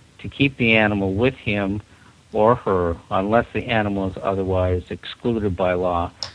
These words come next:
from the premises. Um, that's in short, basic, um, principles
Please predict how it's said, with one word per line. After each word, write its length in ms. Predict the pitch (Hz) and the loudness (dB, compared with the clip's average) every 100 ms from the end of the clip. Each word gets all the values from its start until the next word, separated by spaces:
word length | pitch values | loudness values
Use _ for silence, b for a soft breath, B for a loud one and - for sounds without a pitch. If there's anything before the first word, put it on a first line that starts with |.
| _ | _
from 180 | - 90 | -12 -10
the 80 | 87 | -10
premises. 720 | - 110 110 101 - - 78 - b b b _ - | -2 2 2 -2 -12 -16 -16 -20 b b b _ -14
Um, 440 | 95 90 85 87 | -12 -10 -8 -4
that's 360 | 98 110 110 - | 2 2 2 -4
in 140 | 95 | -10
short, 560 | - - 110 107 104 - - _ 101 92 | -10 -8 -4 0 -2 -4 -18 _ -14 0
basic, 460 | 113 123 123 110 - - | 2 2 0 -8 -10 -6
um, 580 | 104 98 95 95 92 90 _ b b b _ | -4 -2 -2 -2 -2 -6 _ b b b _
principles 720 | 131 123 - 110 110 101 98 | -2 -2 -2 -2 0 0 -4